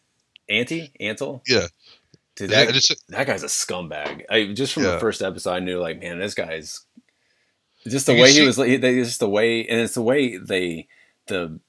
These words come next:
Speaker 1: the editors, like, m-, they, they made him look bad, just, like, trying to direct them and
Speaker 2: He would
Speaker 1: stuff.
Speaker 2: get mad, though. He would get mad. Uh, certain questions, he'd get mad 'cause he'd be like, "What do you," you could tell, like, he knew what he was, and he didn't wanna talk about it, kind of.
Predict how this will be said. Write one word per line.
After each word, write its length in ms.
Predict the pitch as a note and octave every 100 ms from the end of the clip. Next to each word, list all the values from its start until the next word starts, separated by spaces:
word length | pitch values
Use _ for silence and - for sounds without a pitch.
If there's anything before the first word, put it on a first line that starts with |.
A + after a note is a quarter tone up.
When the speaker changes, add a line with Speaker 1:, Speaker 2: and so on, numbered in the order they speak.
| _ -
Speaker 1:
the 340 | - F2+ -
editors, 560 | G#2 G#2+ F#2 E2+ D2+ -
like, 220 | F2+ -
m-, 240 | F2 F2 -
they, 220 | G2 E2 _
they 160 | G2+
made 300 | G2+ F#2+ F#2+
him 160 | E2 D#2+
look 200 | D#2+ -
bad, 300 | D2 C#2+ -
just, 220 | F#2 -
like, 160 | F#2 F2
trying 200 | G#2+ F#2+
to 60 |
direct 380 | E2+ E2+ F2 -
them 320 | G2+ F#2+ G2 - _ _ _ _ -
and 160 | F#2+
Speaker 2:
He 140 | G2+ C3+
would 60 |
Speaker 1:
stuff. 100 | G2+
Speaker 2:
get 140 | F3 C3
mad, 340 | C#3 F3 D3
though. 160 | G#2+ F#2+
He 120 | A#2
would 100 | C3+
get 100 | A#2+
mad. 340 | A2 A#2+ A#2+
Uh, 440 | F#2+ G2 B1 F#2 F2+
certain 320 | - B2+ A2
questions, 420 | A2 A2+ G#2+ F#2
he'd 140 | G2
get 180 | F#2 E2
mad 380 | F2+ F2+ E2 C2 D#2
'cause 180 | F#2+ F#2
he'd 100 | F#2
be 100 | F2+
like, 200 | F2 E2
"What 140 | G#2+
do 200 | G#2 G2
you," 360 | G#2 G1+ G1+ -
you 140 | -
could 160 | A2+ G2+
tell, 300 | - C3 A#2
like, 280 | G2+ F2+ - _ - - _ _ _ _
he 180 | - A2+
knew 140 | B2
what 140 | A#2+ G2+
he 60 |
was, 480 | F#2+ F#2 D#2+ D#2 -
and 140 | F#2 F#2+
he 100 | G2+
didn't 120 | G2+
wanna 200 | F#2+ F2
talk 260 | - F#2+ F2
about 260 | E2 C2+
it, 80 | C2
kind 260 | - D#2 C#2
of. 300 | B1 -